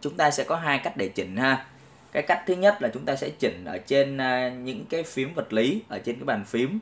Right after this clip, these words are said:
hoặc là, à, những cái phím mà người ta bố trí ở trên máy ha. Thì cái cách này nó thường là, à, làm trên những cái, à, máy laptop á. Trên những cái máy laptop thì, à, các nhà sản xuất người ta hay, à, đặt những cái phím như thế này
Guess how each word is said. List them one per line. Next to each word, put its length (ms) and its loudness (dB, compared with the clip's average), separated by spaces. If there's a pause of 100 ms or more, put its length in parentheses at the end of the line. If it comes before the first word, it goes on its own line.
(160)
hoặc 240 -4
là, 440 2 (380)
à, 380 -4 (760)
những 140 -6
cái 120 -2
phím 280 2
mà 60 -2
người 120 0
ta 120 2
bố 280 2
trí 180 2
ở 80 2
trên 140 -2
máy 240 2 (460)
ha. 180 0 (160)
Thì 100 -4
cái 120 0
cách 200 2
này 200 2
nó 120 0
thường 360 -2
là, 320 0 (380)
à, 200 0
làm 340 2
trên 180 0
những 140 -10
cái, 260 -2
à, 260 0
máy 240 -2
laptop 420 0
á. 100 -6 (680)
Trên 180 0
những 100 -8
cái 80 -4
máy 120 0
laptop 460 4
thì, 200 0
à, 220 2
các 160 -6
nhà 80 -2
sản 160 -4
xuất 240 -2
người 80 -4
ta 340 0
hay, 320 -2 (420)
à, 200 -2
đặt 260 2
những 140 -4
cái 80 -2
phím 300 -2
như 80 -2
thế 80 0
này 200 2